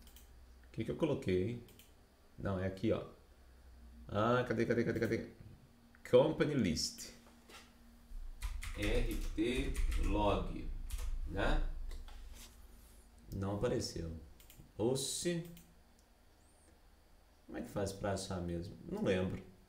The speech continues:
Bom, mas se você clicar em uma empresa, por exemplo, aí você vai ter... é... Aqui não dá porque eu tô dentro de uma empresa, né?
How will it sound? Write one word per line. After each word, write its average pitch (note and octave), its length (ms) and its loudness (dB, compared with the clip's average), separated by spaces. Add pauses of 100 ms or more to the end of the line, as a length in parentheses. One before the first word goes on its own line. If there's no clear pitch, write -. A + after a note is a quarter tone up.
(540)
Bom, F3 240 10
mas D#3+ 160 10
se - 180 4
você G3+ 300 8
clicar B2+ 720 8 (120)
em B2+ 200 6
uma E3 220 8
empresa, A#2+ 520 8
por F#2 140 0
exemplo, F#2+ 480 4 (720)
aí A2+ 300 6
você C#3 340 2
vai C3 220 8
ter... - 720 0
é... G2+ 880 4 (560)
Aqui - 260 -2
não C#3+ 140 -2
dá A#2+ 140 6
porque - 200 0
eu C3+ 80 2
tô D3+ 100 4
dentro C3 400 6
de G2 120 2
uma G2 120 2
empresa, F2+ 460 4
né? A2 200 0